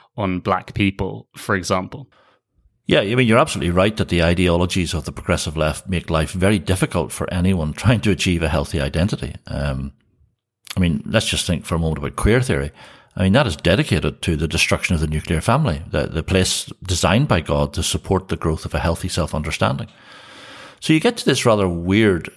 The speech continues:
Speaker 2: um, point where, um, according to the left, identity development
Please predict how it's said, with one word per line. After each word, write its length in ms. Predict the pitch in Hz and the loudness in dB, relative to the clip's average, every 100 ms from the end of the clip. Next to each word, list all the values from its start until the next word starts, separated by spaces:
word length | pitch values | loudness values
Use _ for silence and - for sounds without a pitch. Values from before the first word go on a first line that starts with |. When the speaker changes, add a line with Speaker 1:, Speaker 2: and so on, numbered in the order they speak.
| - | -4
Speaker 2:
um, 400 | 95 80 76 78 | -2 0 -2 -2
point 300 | - 85 - | -4 -4 -4
where, 260 | 87 73 _ _ _ _ _ _ | -4 -6 _ _ _ _ _ _
um, 520 | 85 82 78 76 65 - - | -6 -4 -4 -6 -8 -14 -12
according 280 | 113 143 135 | -2 -2 0
to 80 | |
the 100 | 104 | 2
left, 300 | 87 87 - - _ _ _ _ _ - | 2 0 -2 -12 _ _ _ _ _ -2
identity 640 | 107 120 170 190 90 - - - - | 0 0 0 -2 -4 -6 -16 -14 -4
development 560 | 92 85 69 78 - | 0 0 -2 -8 -12